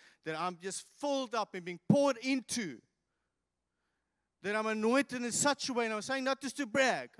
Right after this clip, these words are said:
I'm saying this for each and every one of you, because each and when, any one of you are gifted. You are anointed. But you see, I love this because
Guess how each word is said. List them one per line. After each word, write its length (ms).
I'm 120
saying 220
this 120
for 80
each 200
and 60
every 120
one 180
of 140
you, 360
because 340
each 260
and 180
when, 300
any 240
one 240
of 180
you 300
are 160
gifted. 520
You 120
are 160
anointed. 640
But 80
you 60
see, 140
I 80
love 280
this 140
because 480